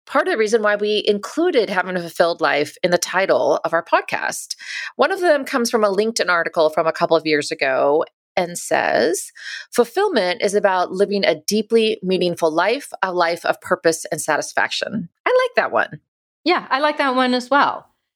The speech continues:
Speaker 2: And Tony Robbins has one that I really like, which is, "What we find fulfilling is based on our values, our beliefs, and our deepest human needs."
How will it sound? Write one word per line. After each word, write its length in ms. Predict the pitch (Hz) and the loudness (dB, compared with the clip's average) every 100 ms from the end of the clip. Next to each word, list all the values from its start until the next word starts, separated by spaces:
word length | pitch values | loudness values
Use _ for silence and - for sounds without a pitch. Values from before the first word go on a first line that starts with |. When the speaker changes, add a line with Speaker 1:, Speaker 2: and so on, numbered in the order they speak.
| _ | _
Speaker 2:
And 340 | 254 262 247 - | -2 0 -2 -2
Tony 240 | 427 427 | 0 0
Robbins 440 | 294 359 392 330 214 | 2 2 2 -2 0
has 380 | 196 185 175 | 0 0 -4
one 440 | 185 190 175 180 185 208 | 2 2 4 0 -6 -2
that 760 | 214 208 202 196 196 180 - _ _ _ _ _ - | 0 2 4 2 2 -2 -6 _ _ _ _ _ -2
I 80 | 226 | 0
really 260 | 214 214 202 | 2 0 2
like, 320 | 196 185 - | 2 0 0
which 300 | 214 214 220 | 0 0 -2
is, 560 | 208 208 202 196 190 - _ _ _ _ - | 0 2 2 2 -2 -14 _ _ _ _ 0
"What 180 | 233 240 | 0 2
we 100 | 240 | -4
find 420 | - 262 311 339 | 2 2 2 -2
fulfilling 640 | 320 - 240 220 208 202 | -6 0 2 2 0 -2
is 180 | - 180 | -2 -2
based 280 | 196 190 196 | 2 0 2
on 140 | 175 | 2
our 140 | 165 160 | 2 2
values, 720 | 165 180 226 285 302 294 - _ - | 2 2 2 0 0 -2 -8 _ -4
our 120 | 208 | -2
beliefs, 720 | 226 214 160 156 - - - _ | 0 0 2 0 -4 -12 -14 _
and 120 | 190 175 | -2 0
our 80 | |
deepest 500 | 175 - 185 208 202 | -2 -4 0 0 0
human 480 | - - 175 165 160 | -4 0 2 2 2
needs." 560 | 147 80 - - - | 0 -2 -6 -8 -10